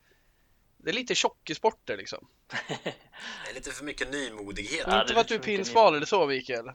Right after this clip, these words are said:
Speaker 1: Men du är inte tjock. Och, eh,
Speaker 2: Nej.
Speaker 1: du, du, du drar dig inte åt sådana sporter.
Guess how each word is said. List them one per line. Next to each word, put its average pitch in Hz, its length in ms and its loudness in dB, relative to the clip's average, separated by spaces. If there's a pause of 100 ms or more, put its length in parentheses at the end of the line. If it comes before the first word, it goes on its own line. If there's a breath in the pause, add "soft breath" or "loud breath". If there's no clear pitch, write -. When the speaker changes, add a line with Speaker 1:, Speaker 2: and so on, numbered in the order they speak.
Speaker 1:
Men 160 140 -6
du 170 120 2
är 170 40 2
inte 170 680 4
tjock. - 500 -2 (120)
Och, 151 400 0
eh, 143 340 0 (200)
Speaker 2:
Nej. 113 200 -12 (120)
Speaker 1:
du, 170 160 -8
du, - 200 -8
du 214 200 -4
drar 254 340 12
dig 156 100 8
inte 139 200 0
åt 131 80 -4
sådana 135 220 0
sporter. - 520 -6